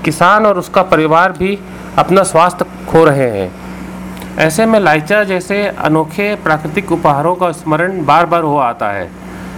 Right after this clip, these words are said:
धान के अधिक उत्पादन के कीर्तिमान तोड़ने के बजाय यदि गुणवत्ता पर योजनाकार ध्यान दें,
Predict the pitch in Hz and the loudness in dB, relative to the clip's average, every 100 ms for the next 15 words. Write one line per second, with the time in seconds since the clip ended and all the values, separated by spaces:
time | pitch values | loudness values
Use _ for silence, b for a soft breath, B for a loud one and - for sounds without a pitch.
0 | - 127 147 196 202 226 202 147 214 175 | -8 0 2 2 0 -2 -2 -2 -2 -2
1 | 180 175 160 180 185 185 160 151 185 175 | -2 2 2 2 0 -2 -2 0 2 2
2 | 170 180 165 151 175 175 165 156 156 170 | 2 0 0 2 0 0 -2 0 0 0
3 | 165 160 139 143 143 139 - 196 190 185 | -2 -4 0 0 0 -2 0 2 2 2
4 | 160 143 139 170 165 156 139 135 131 123 | 2 2 2 2 2 -2 -2 -2 -2 -2
5 | 175 | -4